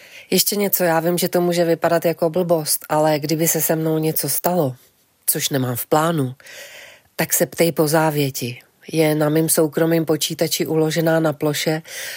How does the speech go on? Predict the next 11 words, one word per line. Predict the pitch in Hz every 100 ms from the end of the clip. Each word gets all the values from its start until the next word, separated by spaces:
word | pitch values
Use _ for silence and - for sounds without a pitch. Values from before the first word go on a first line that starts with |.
| -
a | 165
tenhle | - 170 175 175
mail | 170 160 160
nemáš, | 165 190 165 -
ať | 143 160
máš | 151 151
důkaz, | 147 143 160
že | 147 156
to | 156
myslím | 151 - 151 139
vážně. | 147 170 160 135 131